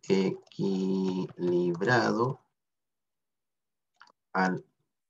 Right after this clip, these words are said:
suspender la carga de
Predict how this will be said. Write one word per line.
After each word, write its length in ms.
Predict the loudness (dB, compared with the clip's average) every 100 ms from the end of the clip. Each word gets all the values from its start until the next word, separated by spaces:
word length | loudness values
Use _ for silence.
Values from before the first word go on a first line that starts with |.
| _ _
suspender 1160 | -10 -2 -2 -4 -4 -2 0 -2 4 4 2 -4 _ _ _ _ _ _ _ _ _ _ _ _ _ _ _ _ _ _ -14
la 320 | -8 -6 -8 -6
carga 1040 | 2 4 4 2 -2 -6 -2 0 -2 -6 _ _ _ _ _ _ _ _ _
de 480 | -4 0 2 0